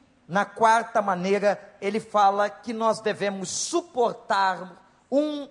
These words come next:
ao outro, uns aos outros em amor. Então, Paulo aqui apresenta, apresenta, amados irmãos, quatro maneiras como o crente deve viver:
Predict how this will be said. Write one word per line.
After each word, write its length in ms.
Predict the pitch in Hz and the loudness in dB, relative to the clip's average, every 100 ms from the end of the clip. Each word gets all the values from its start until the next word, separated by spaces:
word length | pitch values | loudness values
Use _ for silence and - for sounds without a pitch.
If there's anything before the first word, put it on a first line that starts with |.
| - | -2
ao 180 | 208 | 0
outro, 600 | 208 202 196 196 202 202 - | 4 2 2 -4 -4 -4 -2
uns 300 | 247 302 240 | -4 -2 0
aos 260 | 208 196 - | 0 0 0
outros 580 | 190 190 - 180 - - - - | -2 -2 -2 -2 -4 -10 -16 -6
em 180 | 196 180 | -2 -2
amor. 420 | 165 139 101 - - _ | 0 -2 -2 -10 -20 _
Então, 380 | 202 214 277 269 | -8 2 2 4
Paulo 300 | 277 269 277 | 4 4 4
aqui 300 | 254 - 226 | 2 -2 -2
apresenta, 840 | 220 233 226 143 160 156 - 165 - - | -2 0 -2 -2 -4 -4 -4 -4 -4 -6
apresenta, 640 | 175 180 214 202 165 160 160 | -6 -4 -4 -4 -4 -4 -2
amados 380 | 165 208 185 | 0 0 -2
irmãos, 580 | 156 139 151 160 - - _ _ _ _ _ | -8 -4 -4 -4 -10 -18 _ _ _ _ _
quatro 440 | 277 294 294 285 | 4 6 4 -4
maneiras 680 | 269 226 196 196 196 208 - | -2 0 0 -2 -2 -4 -4
como 240 | - 214 | -4 -2
o 40 | 214 | -2
crente 400 | 208 208 208 190 | -4 -6 -6 -8
deve 300 | 160 180 143 | 0 0 0
viver: 400 | 185 156 147 | -6 -4 -4